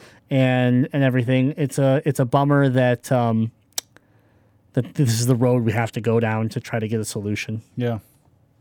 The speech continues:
Speaker 1: So, all right. You got anything else to say on this?
Speaker 2: No.
Speaker 1: Topic number two.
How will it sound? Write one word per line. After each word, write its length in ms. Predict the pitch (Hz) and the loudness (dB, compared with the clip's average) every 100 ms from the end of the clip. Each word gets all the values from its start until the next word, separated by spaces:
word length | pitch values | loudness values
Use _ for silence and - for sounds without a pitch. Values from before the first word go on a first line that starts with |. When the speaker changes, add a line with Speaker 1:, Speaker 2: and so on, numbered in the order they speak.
| _ _ | _ _
Speaker 1:
So, 260 | 117 110 - _ - - - - - - - - - - | -16 -14 -18 _ -20 -20 -20 -20 -20 -20 -20 -20 -20 0
all 80 | 202 | 4
right. 200 | 214 - _ _ _ - | 4 2 _ _ _ -8
You 120 | 196 | 0
got 80 | 185 | 4
anything 200 | 185 190 | 4 4
else 160 | 180 - | 4 2
to 60 | |
say 160 | 156 196 | 2 2
on 140 | 190 | 4
this? 320 | 196 190 - - - | 2 0 -4 -12 -6
Speaker 2:
No. 560 | 311 285 180 113 95 - _ _ _ _ _ _ _ _ _ - - _ | 2 4 4 2 -6 -14 _ _ _ _ _ _ _ _ _ -20 -20 _
Speaker 1:
Topic 640 | - 185 190 190 180 - - _ _ _ _ _ _ - | -2 2 2 2 0 -2 -18 _ _ _ _ _ _ -6
number 560 | 110 113 135 160 165 | 0 4 4 4 2
two. 480 | 151 - 113 95 101 | 0 0 0 -2 -8